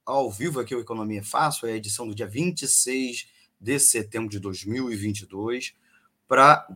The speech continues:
dar já o seu like, pra ajudar aqui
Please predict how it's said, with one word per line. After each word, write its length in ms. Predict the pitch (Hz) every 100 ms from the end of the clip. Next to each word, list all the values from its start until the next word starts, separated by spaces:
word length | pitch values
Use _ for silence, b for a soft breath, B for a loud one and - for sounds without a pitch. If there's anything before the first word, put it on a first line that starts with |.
| -
dar 340 | 127 151 156 -
já 300 | 117 143 -
o 100 | 127
seu 300 | 117 - 113
like, 500 | 104 120 139 143 135
pra 180 | 101 117
ajudar 280 | 110 107 120
aqui 340 | 104 - 110